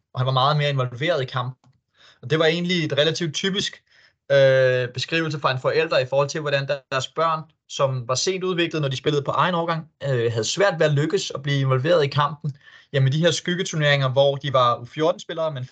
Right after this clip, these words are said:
fik lov til at spille med U tretten-spillerne, fordi de var identificeret som sent udviklet, og som, eller senere biologisk udviklet, og som egentlig havde en biologisk udvikling, der passede bedre til en klassisk U tretten-spiller,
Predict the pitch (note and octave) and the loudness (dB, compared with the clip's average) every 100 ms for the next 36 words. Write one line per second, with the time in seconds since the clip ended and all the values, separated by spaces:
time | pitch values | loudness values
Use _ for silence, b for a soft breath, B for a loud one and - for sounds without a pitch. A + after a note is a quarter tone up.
0 | - B2+ C#3 C3+ C#3+ - C#3 C3+ A#2+ - | -10 -6 -6 -6 -10 -8 -8 -8 -8 -4
1 | C3+ F3+ - E3+ D#3+ D3+ b b b - | -4 -6 -6 -2 -2 -6 b b b -8
2 | C#3+ D#3 D3+ C3 C3+ A#2+ D#3 D3+ C#3+ B2+ | -4 0 0 0 -4 -4 -2 -2 -2 -6
3 | E3+ D#3+ D#3 D#3+ E3 E3 C3+ B2 A#2+ A#2 | -6 -4 -4 -4 -4 -4 -4 -4 -4 -6
4 | A#2+ A2 - - D#3 D#3 D3 C#3+ C#3 D3+ | -6 -8 -8 -6 -2 0 0 0 0 -2
5 | D3+ E3 E3+ D#3+ C#3 C3 C3+ C#3+ D3 C3+ | -4 -2 -2 0 -2 -2 -4 -2 2 2
6 | D3 C#3 C3+ C#3+ D3+ D3+ D3 D#3 D3 B2+ | 2 -2 -2 -2 -2 -4 -6 -4 -4 -4
7 | A2+ - C3+ C#3 E3+ C#3 C#3 C#3+ C3+ B2+ | -6 0 0 0 -4 0 0 0 -4 -2
8 | C3+ C#3 E3+ - A#2 - C3 E3 F3 D#3 | 0 0 -2 -10 -12 -4 -4 -4 -6 -4
9 | D3 | -6